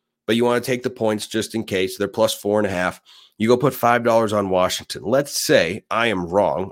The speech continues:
I think Washington's winning the game. Let's say I'm wrong and Michigan wins the game. And you'd place a five dollar bet on Washington. You can't then come back to me and say, "Spencer, I didn't get a hundred fifty bucks 'cause you told me to bet Washington." 'Cause guess what?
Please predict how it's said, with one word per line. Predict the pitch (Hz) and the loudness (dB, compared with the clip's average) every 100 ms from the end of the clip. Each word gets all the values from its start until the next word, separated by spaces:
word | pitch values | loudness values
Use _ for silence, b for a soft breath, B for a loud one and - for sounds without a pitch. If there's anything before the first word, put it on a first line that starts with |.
| - | -2
I | |
think | 101 98 | 0 2
Washington's | 98 - 95 82 | 2 0 -6 -4
winning | 90 82 71 | -4 -4 -6
the | |
game. | 104 113 82 b b b b b b 135 | 0 0 0 b b b b b b -2
Let's | 151 | 0
say | 151 | 2
I'm | 147 113 | 4 4
wrong | 113 110 | 4 4
and | 90 | 2
Michigan | 101 104 87 82 | 0 0 -4 -4
wins | 69 65 | -6 -10
the | 71 | -14
game. | - - _ _ _ _ _ _ _ _ _ _ _ _ _ - | -14 -14 _ _ _ _ _ _ _ _ _ _ _ _ _ -8
And | 92 98 | -4 0
you'd | 110 | 0
place | 113 104 - | 2 0 0
a | |
five | 104 104 | -2 0
dollar | 98 95 87 | 0 -2 0
bet | 95 | 0
on | 92 87 | 0 2
Washington. | 98 110 85 - - B B B | 4 2 0 -12 -12 B B B
You | 117 165 | -4 -2
can't | 165 - 180 170 | -2 2 4 4
then | 160 156 120 | 2 0 0
come | 135 127 | -2 2
back | 139 156 | 2 2
to | - | 0
me | 123 110 | 0 0
and | 104 | 0
say, | 120 | -2
"Spencer, | 110 - 139 123 113 - _ _ _ _ _ _ _ _ _ _ _ _ - | -2 0 0 2 -2 -2 _ _ _ _ _ _ _ _ _ _ _ _ 0
I | 120 | 4
didn't | 135 131 | 6 6
get | 123 | 4
a | |
hundred | 131 131 120 | 4 2 0
fifty | 107 | -4
bucks | 110 120 113 - | 2 2 2 -2
'cause | 107 | -4
you | 98 | -4
told | 117 117 | -4 -2
me | |
to | 104 | 0
bet | 104 90 | 0 2
Washington." | 110 113 - 90 80 | 0 0 -4 -8 -8
'Cause | 92 82 | -8 -2
guess | 123 117 - | 0 0 2
what? | 110 | 2